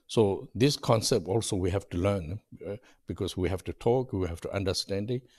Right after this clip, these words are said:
Otherwise, uh, "Oh, he didn't protect us, uh, he didn't, uh, do something kind of, uh, uh, uh, punishment to the others," uh, you know, like, this kind of, uh, this is, uh, like, worldly things, or,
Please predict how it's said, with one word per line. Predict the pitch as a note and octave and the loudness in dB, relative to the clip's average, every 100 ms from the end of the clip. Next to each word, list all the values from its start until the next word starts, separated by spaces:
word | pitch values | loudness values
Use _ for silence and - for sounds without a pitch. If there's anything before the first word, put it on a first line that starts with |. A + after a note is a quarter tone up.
| _ _ - | _ _ -4
Otherwise, | G#2+ G#2 A2+ C3+ - A#2 | 0 2 4 2 2 0
uh, | - _ - | 0 _ -2
"Oh, | B2 B2 | 0 0
he | - B2 G#2+ | 0 0 0
didn't | G2+ G#2 G#2 G2 | -2 0 0 0
protect | - - F#2+ - | -2 -2 -4 -2
us, | D#2+ G2 - - | -2 0 -2 -6
uh, | E2 _ _ | -8 _ _
he | - G#2 | -4 -2
didn't, | A2 A2+ A2 F#2 | 2 2 2 0
uh, | F2 _ _ - G2 | -4 _ _ -8 0
do | G#2 F#2+ | 2 0
something | F2+ - G2 G#2+ F2+ | -2 -2 0 0 -4
kind | - E2 D#2+ | 0 0 0
of, | D2+ - | -2 -4
uh, | C#2+ F2+ _ | -4 -6 _
uh, | - C#2+ C#2+ G2 - | -8 -6 -8 -10 -6
uh, | D#2+ D#2 - _ - | -6 -8 -14 _ -2
punishment | G#2+ G#2 F#2+ G#2 F#2+ F#2 - | 0 0 -2 -2 -2 -4 -6
to | E2+ | -4
the | D2+ | -2
others," | G2+ G2 G2 G2+ F2 | -2 0 0 -2 -4
uh, | D2+ _ _ _ - | -6 _ _ _ -4
you | G2+ | 0
know, | B2 | 2
like, | C3+ G2 E2+ | 2 2 2
this | G#2+ - | 0 2
kind | B2+ F2 F2 | 2 2 2
of, | - | -2
uh, | F2 _ - | -6 _ -2
this | C3+ D3 C3 | 0 0 0
is, | - | 2
uh, | |
like, | G2 F#2+ G2+ | 2 2 6
worldly | G2+ A2 F2+ E2 | 6 6 4 -2
things, | - D#2+ A#1 - - - | -4 -8 -8 -10 -12 -16
or, | - E2 | -18 -18